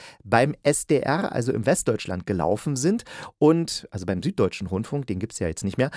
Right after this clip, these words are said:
aber damals gab's ihn noch. Und es ist, äh, ja, interessant. Also entweder sind die D-D-R-Produktionen, also seine Hörspiele, die D-D-R-Produktion beim S D R gelaufen oder der S D R hat seine Hörspiele noch mal selbst neu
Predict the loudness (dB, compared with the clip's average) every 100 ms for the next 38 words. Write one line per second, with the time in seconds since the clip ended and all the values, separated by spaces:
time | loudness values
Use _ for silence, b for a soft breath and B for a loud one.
0 | B B 0 2 2 0 -4 -4 -2 -2
1 | 0 0 0 2 2 2 0 -10 _ _
2 | _ _ _ _ -10 -8 -4 0 4 6
3 | 6 2 -2 0 4 4 2 -2 0 0
4 | 0 0 0 2 2 2 0 -4 -2 -2
5 | 0 0 0 0 0 -2 -2 -2 -2 -2
6 | 0 0 0 -2 -2 -2 0 0 -2 -6
7 | 0 2 4 2 2 -2 -2 -2 0 0
8 | 0 -2 0 0 0 0 0 2 2 0
9 | 0 0 2 0 -2 -2 0 0 0 0
10 | 0 0 -4 b b b _ _ 2 2
11 | 0 -2 0 2 2 4 2 2 -6 _
12 | -2 2 2